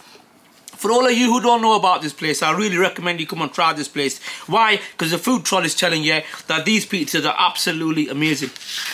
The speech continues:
Now, I'm gonna save some of this for Ali, 'cause I can see him licking his lips.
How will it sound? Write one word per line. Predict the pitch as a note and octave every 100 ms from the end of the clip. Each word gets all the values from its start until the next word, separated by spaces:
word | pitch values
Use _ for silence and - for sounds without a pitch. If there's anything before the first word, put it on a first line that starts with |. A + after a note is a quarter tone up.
| - - - -
Now, | F#3+ F3 - - - - - - - - -
I'm |
gonna | F3 D#3+
save | A#3+ A3+
some | B3 A3
of |
this | A3 A3
for | A#3 A3
Ali, | G3 G#3+ - - - - - - -
'cause | -
I | F#3+
can | F#3+ D#3+
see | - A3
him | G3
licking | G#3+ G#3+ G#3
his | G3 E3+
lips. | G3+ - - -